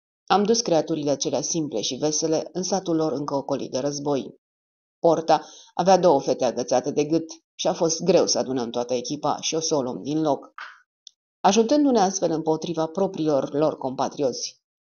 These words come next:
rușii nu puteau fi învinuiți, cel puțin teoretic, de trădare.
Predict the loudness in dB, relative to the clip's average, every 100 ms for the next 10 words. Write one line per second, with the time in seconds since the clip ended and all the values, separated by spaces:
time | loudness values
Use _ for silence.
0 | _ 0 2 2 -2 0 0 0 2 2
1 | 2 -2 -2 0 0 0 -4 -8 -8 -4
2 | -2 -2 -4 -4 0 4 4 4 0 -12
3 | -10 -8 -4 -2 2 2 0 -4